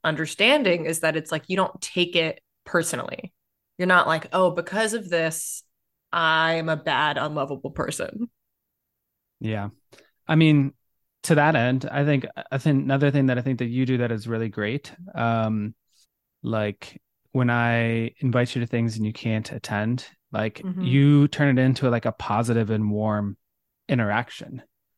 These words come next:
Speaker 2: of, like, "Oh, this is so nice. This seems like this is gonna be an incredible time. I can't believe you're doing this. This is so cool. Unfortunately, I can't do this, but please keep me updated on the next one." And it's like,
Speaker 1: <laughs>
Speaker 2: wow, like,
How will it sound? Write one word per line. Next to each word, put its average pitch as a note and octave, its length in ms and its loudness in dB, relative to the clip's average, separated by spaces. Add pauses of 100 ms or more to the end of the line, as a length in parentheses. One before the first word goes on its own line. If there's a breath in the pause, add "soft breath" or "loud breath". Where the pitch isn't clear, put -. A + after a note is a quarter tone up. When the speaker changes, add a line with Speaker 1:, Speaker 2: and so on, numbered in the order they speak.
(400)
Speaker 2:
of, A#2 220 -4
like, A#2 300 -4
"Oh, F#3+ 220 8
this E3+ 200 4
is D#3+ 100 4
so D#3+ 160 8
nice. F3 400 6
This E3 180 0
seems D#3 360 0
like C3+ 300 -6
this D3+ 180 -8
is D3+ 60 -4
gonna D3 140 4
be C#3 80 6
an C3 80 4
incredible C#3 380 0
time. F3+ 460 2
I C#3 60 -6
can't D#3+ 200 -8
believe C3+ 240 -4
you're A#2+ 200 -2
doing F#3+ 240 4
this. F3 180 -2
This C3+ 160 -10
is C3 120 -12
so D3 220 4
cool. E3 520 2 (640 soft breath)
Unfortunately, D3+ 560 2
I C3 40 2
can't C3+ 240 0
do A#2 120 -2
this, G#2 200 -6
but - 200 -2
please A#3+ 280 2
keep - 200 -4
me F3+ 80 0
updated C#3+ 400 2
on B2 80 2
the A#2 60 2
next B2 280 -2
one." G2+ 200 -8
And C3+ 160 -2
it's B2+ 180 0
like, B2+ 240 2
Speaker 1:
<laughs> - 800 -4
Speaker 2:
wow, A#2+ 400 -4
like, B2+ 600 -10